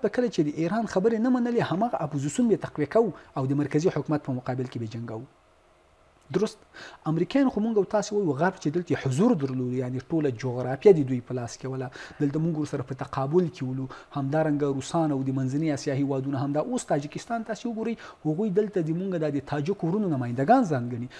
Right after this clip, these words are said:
البته چې دا زموږ ورونه دي، موږ په ملک کې اوسېږي، خو دوی یې ځان نمایندګان بولي. اوس نو په داسې یو حالت نه راتېرېدل او بیا په دوه کاله او اته میاشتې کې داسې یو اسلامي نظام جوړول چې دا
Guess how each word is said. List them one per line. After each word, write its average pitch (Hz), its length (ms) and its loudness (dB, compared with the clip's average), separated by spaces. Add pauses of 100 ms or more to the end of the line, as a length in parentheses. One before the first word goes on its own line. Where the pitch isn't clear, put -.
(260)
البته 302 280 4
چې - 180 -4
دا 214 140 10
زموږ 240 260 8
ورونه 190 220 2
دي، 131 240 0
موږ 285 120 8 (100)
په 190 100 4
ملک 160 120 0
کې 156 120 2
اوسېږي، 135 340 -2
خو 143 140 0
دوی 220 100 6
یې 156 140 10
ځان 131 200 2
نمایندګان 120 600 -6
بولي. 123 160 -10 (480)
اوس 330 240 6
نو 208 80 2
په - 160 0
داسې 202 440 -2
یو 156 80 4 (120)
حالت 185 340 -2
نه 156 160 0
راتېرېدل 131 600 0 (500)
او 143 40 -2 (100)
بیا 151 160 2
په - 140 -6
دوه 165 180 0
کاله 160 220 -2
او 143 80 0
اته 160 220 -6
میاشتې 151 280 -2
کې 139 80 0 (100)
داسې - 180 -4
یو 139 100 4 (160)
اسلامي 151 480 0
نظام 139 480 4
جوړول 147 420 2
چې - 160 -6
دا 160 60 6